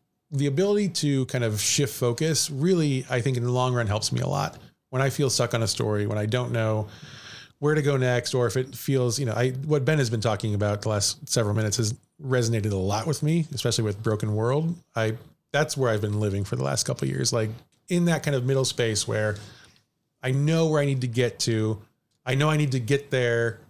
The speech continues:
in a way that is exciting and meaningful and important, but it's, it's been a slog.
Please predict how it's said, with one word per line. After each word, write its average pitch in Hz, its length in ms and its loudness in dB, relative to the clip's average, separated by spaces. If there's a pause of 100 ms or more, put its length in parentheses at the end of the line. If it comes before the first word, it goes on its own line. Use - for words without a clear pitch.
(460)
in 160 100 2
a 139 60 2
way 135 180 4
that 120 320 0
is 120 220 0
exciting 120 480 0
and 113 120 -2
meaningful 131 360 0
and 117 60 0
important, 170 520 0 (520)
but 139 100 2
it's, - 380 -2 (440)
it's - 180 -2
been 135 160 2
a 123 40 0
slog. 123 520 0